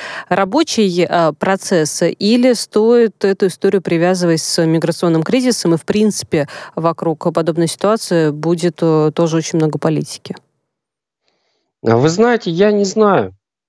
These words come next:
Speaker 2: Вот объективно не знаю. То, что, э, газопроводы, нефтепроводы, они встают на техническое обслуживание, и там бывают аварии, это факт.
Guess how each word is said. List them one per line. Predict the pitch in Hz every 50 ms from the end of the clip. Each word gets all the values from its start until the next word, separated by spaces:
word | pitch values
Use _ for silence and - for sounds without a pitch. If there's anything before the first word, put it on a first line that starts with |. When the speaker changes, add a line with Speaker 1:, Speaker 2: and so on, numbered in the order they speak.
| _ -
Speaker 2:
Вот | 107 107 - _
объективно | - 113 113 117 117 123 147 151 - - 226 214 170 156
не | 143 143
знаю. | 139 135 135 135 127 110 101 92 98 - _ - - - _ - - - - _
То, | - 175
что, | 190 - - - 170 165 156 143 139 127 113 - - 117 120 120 120 120 117
э, | 113
газопроводы, | 117 127 123 135 131 - - 135 139 165 175 151 143 135
нефтепроводы, | 127 120 - - 123 - 135 139 147 160 156 143
они | 131 127 131 131
встают | - - - - 139 151 170 156 - -
на | 123 123 120 117
техническое | 113 - 131 - 147 139 - - - 139
обслуживание, | 127 - - - 180 185 160 147 127 127 127
и | 123
там | 147 147 139
бывают | 143 139 143 147 143 135 -
аварии, | 147 143 151 170 160 127 110
это | - - 110
факт. | - - 98 92 90